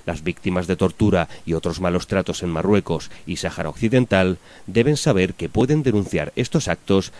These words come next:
sin temor a ser enjuiciadas o de sufrir otras represalias. Nuestra última parada es Egipto.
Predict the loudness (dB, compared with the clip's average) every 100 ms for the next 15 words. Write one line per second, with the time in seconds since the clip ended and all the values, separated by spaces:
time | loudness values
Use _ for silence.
0 | -14 -4 -2 0 2 4 4 2 -2 0
1 | 2 2 0 2 2 0 -2 -6 -8 -4
2 | -2 -2 0 0 -2 0 0 0 -4 -6
3 | -6 -2 0 0 -2 -4 -10 -20 -20 _
4 | _ _ _ _ _ _ -4 -2 0 2
5 | 2 2 0 0 0 0 -2 -2 -6 -6
6 | -4 -4 -4